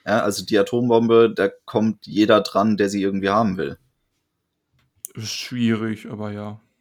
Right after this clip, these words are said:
Speaker 1: Äh, also, <laughs> ist jetzt auch kein guter Punkt, um zu sagen, dass es nicht so wäre, nachdem so viele, ähm,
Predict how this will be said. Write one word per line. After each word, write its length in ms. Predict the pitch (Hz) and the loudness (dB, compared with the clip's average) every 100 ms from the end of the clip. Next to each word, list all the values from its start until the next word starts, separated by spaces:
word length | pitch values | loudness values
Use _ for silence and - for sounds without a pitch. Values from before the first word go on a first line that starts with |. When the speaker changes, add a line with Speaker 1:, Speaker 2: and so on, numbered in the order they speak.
| _ | _
Speaker 1:
Äh, 160 | 98 120 | -2 2
also, 320 | 139 120 123 | 4 6 6
<laughs> 540 | 101 98 - 151 151 - | 4 -2 2 4 4 4
ist 300 | 202 - - | 4 4 4
jetzt 240 | 127 - | 4 6
auch 400 | - 131 117 117 | 4 6 6 6
kein 220 | - 117 | 4 2
guter 360 | 107 113 110 107 - - - 135 - | 2 2 2 2 -2 -16 -16 -16 -4
Punkt, 300 | 131 131 110 | 0 0 0
um 120 | 107 | -2
zu 120 | 107 | -2
sagen, 340 | 98 104 107 | 2 2 4
dass 160 | 98 95 | 2 0
es 100 | 95 | -2
nicht 180 | 120 - | -4 -2
so 160 | 98 | -4
wäre, 300 | 90 98 101 | -2 -2 0
nachdem 380 | 98 92 - 98 | -2 -4 -4 -4
so 160 | 95 101 | -2 -4
viele, 600 | - 101 101 101 104 98 | -2 -2 0 0 0 -4
ähm, 340 | 101 98 101 | -6 -6 -10